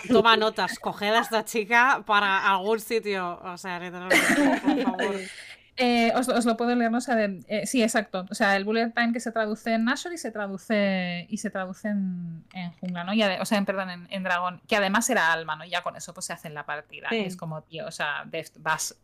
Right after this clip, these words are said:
Speaker 2: vas volando, ¿no? Y, y ya está. O sea, y Wheeler para mí ha estado en todos lados y... y es que
Speaker 3: Que de
Speaker 2: n-,
Speaker 3: hecho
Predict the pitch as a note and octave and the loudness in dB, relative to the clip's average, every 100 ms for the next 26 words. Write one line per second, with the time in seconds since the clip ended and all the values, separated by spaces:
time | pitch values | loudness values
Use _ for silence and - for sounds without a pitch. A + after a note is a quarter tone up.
0 | - E3 F3+ E3+ D#3+ D3 C#3 C3+ C3+ C#3+ | -4 -4 0 2 4 2 -2 -6 -12 -14
1 | - - G#3+ G3+ F#3 F3 E3+ E3+ - - | -20 -8 -2 0 0 0 -2 -4 -10 -20
2 | - _ A#3+ A#3+ D4+ - _ - G#3+ G3 | -20 _ 0 2 -2 -2 _ 0 4 6
3 | G3 G3 A3+ C4+ C4+ A#3 A3+ A3+ A#3 A3+ | 4 6 6 4 4 4 4 4 4 4
4 | A3+ A3 A3+ A3+ C4 D4 - G3 F3+ E3+ | 2 -6 -6 -8 -8 -14 -10 -8 -8 -10
5 | E3 F3 - _ _ _ - A3 G3+ A#3 | -14 -16 -20 _ _ _ 0 0 4 6
6 | A3+ A3 G#3+ G#3 G#3 | 8 8 4 2 -2